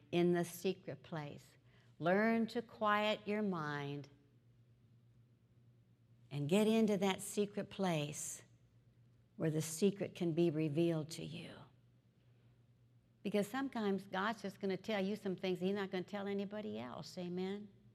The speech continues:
But that's where you need to be. You need to spend much time with the revealer of secrets. He's your helper. He lives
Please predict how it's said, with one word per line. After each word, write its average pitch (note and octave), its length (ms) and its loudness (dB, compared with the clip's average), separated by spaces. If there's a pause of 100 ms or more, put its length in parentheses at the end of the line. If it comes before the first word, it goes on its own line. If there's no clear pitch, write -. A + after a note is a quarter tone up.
(840)
But F3 120 -2
that's G#3 320 4
where G#3+ 100 6
you G3 160 10
need F#3+ 220 8
to F#3+ 100 6
be. F3 120 6
You E3+ 140 8
need F3+ 160 8
to E3+ 60 4
spend F3+ 400 6
much G3+ 280 4
time F#3+ 320 2 (300)
with F#3 300 2
the F3 160 4
revealer G3+ 960 4 (320)
of F#3 140 -2
secrets. - 840 -6 (440)
He's G3+ 320 4
your G3 120 2
helper. G3 480 2
He G3+ 200 2
lives E3+ 320 0